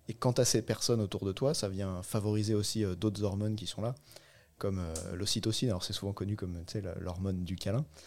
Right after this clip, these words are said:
mais c'est aussi cette hormone du, du soutien social, l'hormone qui fait que quand t'es stressé, ça te pousse à aller vers les autres. Et, et vraiment, il y a,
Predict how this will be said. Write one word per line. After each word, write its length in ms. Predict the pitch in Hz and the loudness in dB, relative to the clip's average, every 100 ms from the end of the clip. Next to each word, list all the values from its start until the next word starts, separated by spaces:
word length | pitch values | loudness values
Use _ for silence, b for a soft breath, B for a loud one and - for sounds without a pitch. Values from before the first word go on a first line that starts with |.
| B B 107 | B B 0
mais 80 | |
c'est 120 | 95 98 | 0 2
aussi 200 | - 139 | -2 0
cette 100 | 107 | 2
hormone 240 | 107 113 | 4 4
du, 240 | 101 95 | 2 0
du 160 | 90 92 | -2 -6
soutien 320 | - 107 104 | -8 -4 0
social, 520 | 98 104 - 117 117 | 0 -2 2 4 4
l'hormone 320 | 101 95 101 101 | 2 0 -2 -4
qui 100 | 95 | -6
fait 160 | 104 | -6
que 80 | 95 | -6
quand 200 | 87 92 | -6 -6
t'es 100 | 95 | -4
stressé, 520 | - - 98 - 117 b b | -6 -4 -4 -2 -4 b b
ça 160 | - 92 | -8 -8
te 80 | - | -8
pousse 280 | - 110 95 | -8 -6 -4
à 80 | |
aller 220 | 95 98 101 | -2 0 0
vers 200 | 92 90 | -2 -2
les 160 | 95 | 0
autres. 260 | 123 131 - b b b b b - | 0 -2 -10 b b b b b -6
Et, 280 | 98 95 90 - _ _ _ - - _ - _ _ - - | -2 -2 -4 -10 _ _ _ -20 -20 _ -20 _ _ -20 -12
et 60 | 50 | -6
vraiment, 280 | 87 127 | 0 4
il 80 | 156 | 4
y 40 | 110 | 4
a, 120 | 92 | 2